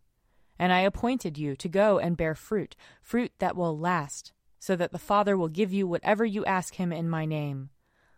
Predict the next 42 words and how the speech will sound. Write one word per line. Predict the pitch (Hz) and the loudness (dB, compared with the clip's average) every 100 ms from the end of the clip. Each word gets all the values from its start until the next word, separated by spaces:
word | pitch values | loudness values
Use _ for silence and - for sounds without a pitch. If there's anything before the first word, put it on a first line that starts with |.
| _ _ | _ _
I | - 180 | 4 6
am | 196 185 | 6 4
giving | 180 180 185 180 | 2 2 2 2
you | 175 | 0
these | 165 180 170 | 0 -2 -2
commands | - 165 165 151 139 - - - | -4 -2 0 -2 -4 -10 -18 -14
so | - 202 | 2 4
that | 175 - | 4 2
you | 196 220 214 | 2 4 4
may | 190 175 | 4 2
love | 175 160 139 | 2 2 0
one | 151 156 | -4 -4
another. | 147 143 139 135 143 _ _ _ _ _ _ _ _ _ - | -4 -4 -4 -6 -12 _ _ _ _ _ _ _ _ _ -4
If | 202 - | -4 0
the | 196 | 2
world | 214 226 233 | 6 6 4
hates | 196 208 - 156 | 0 -2 -2 -6
you, | 143 127 147 _ _ - | -6 -8 -14 _ _ 2
be | 208 | 4
aware | 190 202 226 | 6 6 4
that | 220 202 | 2 0
it | |
hated | - 208 190 170 | 0 2 2 0
me | 180 165 | 0 0
before | 160 175 165 | -2 -2 -2
it | - | -2
hated | 160 151 143 | -4 -4 -2
you. | 143 139 131 135 _ _ _ _ _ 175 | -4 -4 -4 -10 _ _ _ _ _ -4
If | 208 | 0
you | 196 | 2
belong | 185 190 214 | 4 4 2
to | 220 | 0
the | 190 | -2
world, | 180 208 185 139 - - | 2 4 4 2 -8 -8
the | - | 0
world | 185 196 190 | 4 4 4
would | 180 180 | 0 2
love | 226 240 | 2 2
you | 165 131 143 | -2 -4 -4
as | 151 160 | -2 -2
its | - | 0
own. | 208 240 - 135 | 0 -2 -6 -12